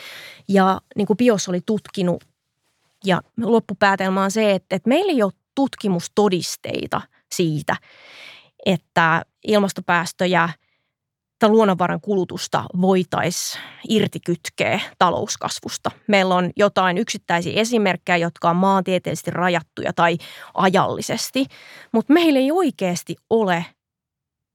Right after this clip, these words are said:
todisteita, että se olisi mahdollista. Ja mä mietin, että onko se vaan niin, että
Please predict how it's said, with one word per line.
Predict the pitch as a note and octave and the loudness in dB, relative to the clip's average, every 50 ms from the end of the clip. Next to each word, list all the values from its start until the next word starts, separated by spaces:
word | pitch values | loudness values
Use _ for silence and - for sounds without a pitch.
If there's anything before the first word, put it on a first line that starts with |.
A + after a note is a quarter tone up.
| _ _ _ _ _ _ _ _ _ _ _ _ _ _ | _ _ _ _ _ _ _ _ _ _ _ _ _ _
todisteita, | - C#4+ C4 G3 E3 - - - - - - - D#3+ D#3 - - - - - - _ _ _ _ _ _ _ _ _ _ _ _ _ _ _ _ _ _ _ _ _ _ _ _ _ _ - | 0 2 2 2 0 -2 -6 -10 -10 -10 -10 -8 -8 -8 -8 -8 -10 -12 -14 -20 _ _ _ _ _ _ _ _ _ _ _ _ _ _ _ _ _ _ _ _ _ _ _ _ _ _ -8
että | G3 - | -6 -4
se | - F3 | -2 -2
olisi | D3+ D#3 F3 | 0 0 0
mahdollista. | D#3+ C#3+ - - - - - - - - - - - - - _ _ _ _ _ _ _ _ - - - - - - - _ _ _ _ _ _ _ _ _ _ _ _ _ _ _ A#3+ | 0 0 -2 -4 -8 -8 -8 -8 -8 -10 -12 -12 -16 -20 -20 _ _ _ _ _ _ _ _ -20 -20 -20 -20 -20 -20 -20 _ _ _ _ _ _ _ _ _ _ _ _ _ _ _ 2
Ja | A#3+ | 4
mä | B3 C4 | 6 6
mietin, | D4+ F4 F#4+ F4 C4+ B3+ A#3 A3 | 6 6 4 4 2 2 0 0
että | G#3+ - _ _ - A3+ A3 G#3+ - - - - _ _ _ _ _ _ _ - | -2 -2 _ _ -2 -2 -2 -2 -6 -10 -18 -20 _ _ _ _ _ _ _ -6
onko | A#4 C5+ - F#4+ | -6 -4 -2 -2
se | B3 A#3+ A#3+ A#3+ | 0 0 2 2
vaan | D#4 D#4+ D4+ C#4+ D4 D4+ | 2 2 2 2 2 0
niin, | E4 D#4+ C#4+ A3+ G3+ F#3+ - - | 2 2 2 0 0 -2 -4 -6
että | G#3 G3+ - _ _ _ - G#3+ G#3 G3 F#3+ F3+ F3+ F3+ | -8 -8 -8 _ _ _ 0 0 2 2 2 0 -2 -4